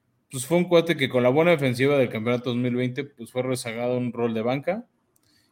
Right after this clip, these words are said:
y viene como un tema de rotación a Titanes. No viene a ser cornerback titular a menos de que haya una lesión grave de Christian Fulton. Pero bueno, ahí va a estar jugando. Retuvieron al receptor Nick We-, Westbrook Aikina,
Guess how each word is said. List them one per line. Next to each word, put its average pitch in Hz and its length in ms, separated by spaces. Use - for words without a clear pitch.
y 127 180
viene 147 360
como 139 180
un 139 120
tema 139 260
de 117 80
rotación 110 440
a 113 60
Titanes. 104 420
No 131 220
viene 135 240
a 117 40
ser 120 240
cornerback 117 680
titular 120 460
a 147 80
menos 139 280
de 120 120
que 123 100
haya 127 120
una 120 120
lesión 127 520
grave 117 360
de 104 240
Christian 113 420
Fulton. - 360
Pero 107 140
bueno, 107 260
ahí 113 120
va 113 60
a 117 40
estar 113 180
jugando. 170 480
Retuvieron 135 480
al 120 100
receptor 113 420
Nick 123 300
We-, 123 260
Westbrook 123 460
Aikina, 170 680